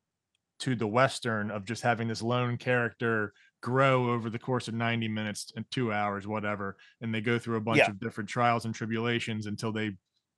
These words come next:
Speaker 1: they get their goal accomplished. Uh, it's just, I mean, it's kind of universal storytelling, and it
Speaker 2: Right.
Speaker 1: works. And they're, they're all, they all have their own little specific elements, but they're very in this,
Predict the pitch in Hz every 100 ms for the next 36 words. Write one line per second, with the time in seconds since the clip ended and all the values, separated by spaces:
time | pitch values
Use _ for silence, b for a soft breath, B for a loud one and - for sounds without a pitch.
0 | _ _ 113 110 127 127 117 104 127 123
1 | 110 - 123 117 107 104 - - b b
2 | 120 120 147 135 - 143 - _ _ _
3 | _ _ 139 131 123 113 110 123 139 110
4 | 131 117 120 110 - 131 123 113 107 92
5 | 87 - _ _ - 117 110 101 - -
6 | 117 160 135 123 - - - b b b
7 | 127 135 131 - 165 170 165 180 170 151
8 | 135 135 131 127 123 113 104 - - 131
9 | - 131 - 117 123 127 110 101 95 -
10 | - 113 - _ _ _ - 117 110 131
11 | 123 117 113 101 -